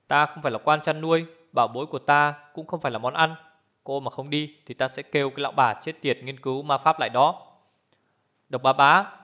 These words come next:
ông xem đây là cái gì?" "À, tiên pháo, ở đâu mà cô có,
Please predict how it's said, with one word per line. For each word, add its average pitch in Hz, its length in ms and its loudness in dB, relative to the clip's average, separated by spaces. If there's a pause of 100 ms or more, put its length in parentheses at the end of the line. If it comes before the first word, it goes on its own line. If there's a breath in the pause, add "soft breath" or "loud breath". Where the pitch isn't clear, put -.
(100)
ông 143 140 -10
xem 151 240 -2
đây 147 100 -2
là 131 80 0
cái 147 140 -6
gì?" 127 480 -6 (640)
"À, 190 220 2 (380)
tiên 175 200 -4
pháo, 165 300 4 (260)
ở 147 80 -14
đâu 160 160 -4
mà 147 140 -10
cô 160 100 -6
có, 156 440 2